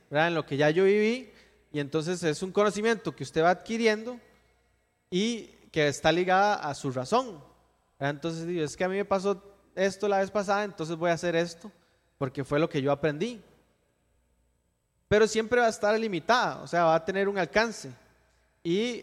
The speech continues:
va a estar sujeta a su, a su, a su entendimiento, ¿verdad?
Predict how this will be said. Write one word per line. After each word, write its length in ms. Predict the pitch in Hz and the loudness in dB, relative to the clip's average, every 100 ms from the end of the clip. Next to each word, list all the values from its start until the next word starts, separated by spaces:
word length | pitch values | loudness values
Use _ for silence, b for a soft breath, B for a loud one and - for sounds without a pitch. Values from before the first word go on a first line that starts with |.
| - | -2
va 120 | 160 | 0
a 20 | |
estar 600 | 156 - 185 196 196 151 | 0 2 4 4 0 -8
sujeta 760 | - - 190 202 202 240 220 165 | -12 -2 2 2 2 0 2 2
a 60 | |
su, 320 | 143 151 151 147 | 0 -2 -6 -6
a 140 | 156 | -8
su, 260 | - 139 139 | -8 -6 -6
a 80 | 135 | -6
su 360 | 143 135 131 | -6 -4 -4
entendimiento, 800 | 127 120 147 135 156 208 - 123 - | -6 -2 -2 0 0 0 -2 -16 -14
¿verdad? 260 | - 143 165 | -4 -2 -2